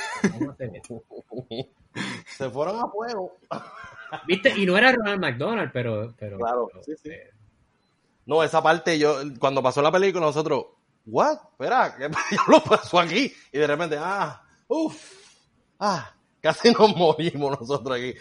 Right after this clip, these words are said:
Speaker 2: Como que,
Speaker 1: Fíjate, y,
Speaker 2: bueno,
Speaker 1: y en
Speaker 2: bueno,
Speaker 1: ese
Speaker 2: claro.
Speaker 1: caso, también construir
Speaker 2: Pero es
Speaker 1: la
Speaker 2: simbólico,
Speaker 1: historia.
Speaker 2: es simbólico.
Speaker 1: Sí, sí, no, y, y construir la historia no fue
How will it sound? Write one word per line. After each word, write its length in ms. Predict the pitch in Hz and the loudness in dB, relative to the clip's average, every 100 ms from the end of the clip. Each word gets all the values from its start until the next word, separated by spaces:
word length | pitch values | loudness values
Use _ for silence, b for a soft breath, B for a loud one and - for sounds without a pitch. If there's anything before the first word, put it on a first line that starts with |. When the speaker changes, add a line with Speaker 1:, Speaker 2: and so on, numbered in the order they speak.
| B B B | B B B
Speaker 2:
Como 240 | 127 127 120 | -6 -2 0
que, 60 | |
Speaker 1:
Fíjate, 200 | - 180 160 | 0 2 4
y, 60 | 180 | 6
Speaker 2:
bueno, 180 | 185 190 | 6 6
Speaker 1:
y 180 | 190 170 | 4 6
en 120 | 170 | 6
Speaker 2:
bueno, 140 | 185 196 | 4 2
Speaker 1:
ese 160 | 233 | 0
Speaker 2:
claro. 220 | 247 262 | 0 -2
Speaker 1:
caso, 280 | 185 196 185 | -2 -2 -4
también 560 | 165 160 151 180 233 226 - | -4 -4 -2 0 0 -2 -2
construir 460 | 175 156 - 151 | -2 0 -2 0
Speaker 2:
Pero 60 | 160 | 0
es 60 | 220 | 0
Speaker 1:
la 60 | |
Speaker 2:
simbólico, 340 | 208 170 208 165 | 0 0 2 0
Speaker 1:
historia. 260 | 185 185 _ | -2 -6 _
Speaker 2:
es 80 | _ | _
simbólico. 500 | 165 151 160 131 107 _ _ _ | -10 -6 -6 -8 -14 _ _ _
Speaker 1:
Sí, 140 | 131 131 | -12 -12
sí, 180 | 147 | -10
no, 100 | 160 | -6
y, 60 | 196 170 | -4 -4
y 100 | 143 | -4
construir 380 | 156 151 160 | -4 -2 0
la 80 | 190 | 2
historia 360 | 214 247 240 196 | 2 2 2 2
no 140 | 180 | 0
fue 680 | 170 208 214 208 190 156 156 | -2 0 2 4 2 0 -4